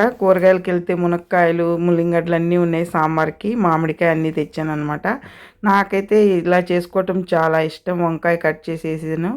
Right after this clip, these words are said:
ఆ, పెళ్ళిళ్ళకి కూడా సేమ్ ఇలాగే చేస్తారు ఫ్రెండ్స్, సేమ్ డిటో ఇలాగే చేస్తారు. నేను మా ఫ్రెండ్ ఒక-, వాళ్ళు కొంతమంది వంట చేయడానికి వెళ్తారు, వాళ్ళతో కూడా నేను ఒకసారి చూడడానికి వెళ్ళాను.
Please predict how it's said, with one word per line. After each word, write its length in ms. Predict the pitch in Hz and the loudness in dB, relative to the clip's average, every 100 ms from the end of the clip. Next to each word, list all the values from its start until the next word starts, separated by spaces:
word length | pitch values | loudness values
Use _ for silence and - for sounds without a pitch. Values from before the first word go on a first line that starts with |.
| 277 - - - - | -10 -20 -20 -20 -4
ఆ, 100 | 220 202 190 190 - - - - - - | 2 4 4 2 0 -2 -6 -10 -18 2
పెళ్ళిళ్ళకి 460 | 214 226 254 247 247 | 4 4 2 0 2
కూడా 180 | 247 254 233 | 0 2 4
సేమ్ 300 | 202 214 220 | 6 6 4
ఇలాగే 300 | 196 190 208 208 | 2 2 0 0
చేస్తారు 400 | 185 180 170 170 | -2 -2 -2 -2
ఫ్రెండ్స్, 360 | 165 180 208 - _ _ - | -4 -6 -6 -12 _ _ -6
సేమ్ 280 | 180 185 196 185 | -2 0 2 0
డిటో 320 | 185 180 185 | 0 2 2
ఇలాగే 340 | 170 170 165 170 | 4 2 0 0
చేస్తారు. 460 | 165 160 - 156 185 254 - - - _ 208 | -2 -4 -6 -4 -4 -6 -16 -20 -20 _ -2
నేను 260 | 190 190 185 180 175 175 170 170 | 0 2 2 2 2 0 -2 -2
మా 160 | 175 175 170 | 2 2 2
ఫ్రెండ్ 400 | 170 175 180 185 | 0 -2 0 2
ఒక-, 220 | 190 185 - _ _ | 2 0 -8 _ _
వాళ్ళు 320 | 180 175 175 170 165 | 0 2 2 0 -2
కొంతమంది 540 | 180 170 170 170 170 175 - | -4 -4 -2 -2 0 -2 -4
వంట 240 | 180 175 180 180 | 0 0 0 2
చేయడానికి 400 | 175 170 165 160 | 2 4 0 -2
వెళ్తారు, 320 | 160 156 160 190 190 | -4 -2 0 0 2
వాళ్ళతో 320 | 165 165 175 | 2 0 -2
కూడా 200 | 165 175 | 0 2
నేను 180 | 185 170 | 2 0
ఒకసారి 280 | 160 - 170 - | -2 -6 -8 -6
చూడడానికి 480 | 170 175 175 170 165 | -6 -2 0 0 -4
వెళ్ళాను. 360 | 156 151 160 | -4 -4 -6